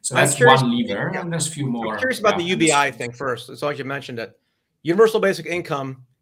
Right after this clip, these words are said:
Speaker 2: is a really cool concept where no matter who you are, you get a, you know, a s-, a amount of money coming in, so you're not, like, living in the street, right? That's what, basically what it is. And you're
Speaker 1: Um,
Speaker 2: suggesting that that money
Speaker 1: pretty
Speaker 2: gets
Speaker 1: much.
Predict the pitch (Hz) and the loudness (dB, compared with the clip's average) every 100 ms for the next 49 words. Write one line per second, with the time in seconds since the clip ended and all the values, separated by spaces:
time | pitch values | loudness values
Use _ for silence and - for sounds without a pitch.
0 | _ 143 139 180 180 - 196 160 - 170 | _ -8 -4 -4 -4 -4 -6 -4 -4 -4
1 | 165 151 - 131 127 123 - _ _ _ | -2 -6 -8 -6 -6 -8 -12 _ _ _
2 | 143 156 143 208 196 170 180 139 131 135 | -6 -4 -2 -2 0 2 2 2 0 -6
3 | _ _ _ _ _ _ - 143 156 - | _ _ _ _ _ _ -14 -6 -4 -4
4 | 135 135 156 139 127 - - 147 156 147 | -10 -12 -10 -8 -10 -12 -10 -6 -4 -4
5 | 143 139 - 147 180 160 160 190 185 165 | -6 -8 -6 -2 0 0 0 -2 -4 -4
6 | 156 165 175 143 147 147 _ _ - 156 | -4 -4 -4 -6 -10 -16 _ _ -12 -8
7 | 147 156 165 - 139 135 151 165 156 143 | -6 -4 -4 -6 -8 -8 -8 -4 -4 -6
8 | - 165 117 120 151 - _ _ _ _ | -6 -6 -6 -6 -8 -10 _ _ _ _
9 | _ _ - - 139 139 139 135 156 156 | _ _ -20 -14 -14 -12 -10 -8 -8 -10
10 | _ _ _ _ _ _ _ _ 151 151 | _ _ _ _ _ _ _ _ -6 -4
11 | 180 139 139 151 175 170 175 170 165 165 | -2 -2 -2 0 -2 -2 -4 -4 -2 -4
12 | 165 160 170 170 156 - 165 | -4 -4 -2 0 -2 -4 -10